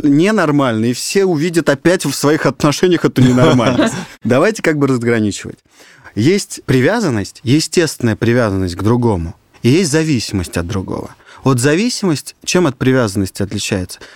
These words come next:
Speaker 1: В зависимых отношениях человек чувствует, что он без другого не выживет.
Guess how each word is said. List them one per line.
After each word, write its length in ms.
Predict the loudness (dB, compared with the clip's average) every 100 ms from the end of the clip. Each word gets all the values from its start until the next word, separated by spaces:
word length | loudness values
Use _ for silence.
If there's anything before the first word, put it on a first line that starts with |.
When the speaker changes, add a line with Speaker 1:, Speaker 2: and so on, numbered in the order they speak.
| _ -10
Speaker 1:
В 80 |
зависимых 560 | -2 0 0 -2 -4 -2
отношениях 580 | -2 -2 0 0 -2 -4
человек 480 | -2 0 0 -2 -8 _ -4
чувствует, 420 | -2 -2 -2 -2
что 180 | 0 0
он 140 | 2
без 120 | 0
другого 360 | 0 0 0 0
не 160 | 0
выживет. 540 | 0 -2 -4 -6 -10